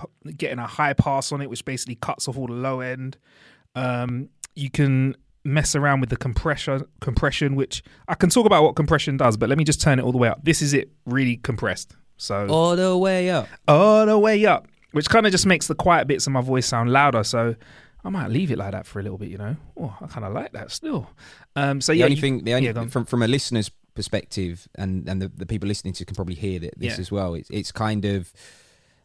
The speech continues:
Speaker 2: um, also brought up the background noise
Speaker 1: Indeed.
Speaker 2: of your room.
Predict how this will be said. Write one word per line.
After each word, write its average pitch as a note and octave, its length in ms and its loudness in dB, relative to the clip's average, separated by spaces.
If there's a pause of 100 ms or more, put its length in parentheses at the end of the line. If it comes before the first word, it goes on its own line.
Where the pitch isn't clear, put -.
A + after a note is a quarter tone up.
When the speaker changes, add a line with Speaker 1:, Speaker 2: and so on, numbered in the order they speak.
(140)
Speaker 2:
um, G2+ 800 -2
also G#2+ 440 -2
brought A2 400 0
up G2 300 -6 (560)
the G#2 360 -2
background G2+ 500 -2
noise G2 320 -4
Speaker 1:
Indeed. B2+ 200 0
Speaker 2:
of A#2+ 60 0
your G#2 100 2
room. E2+ 300 -4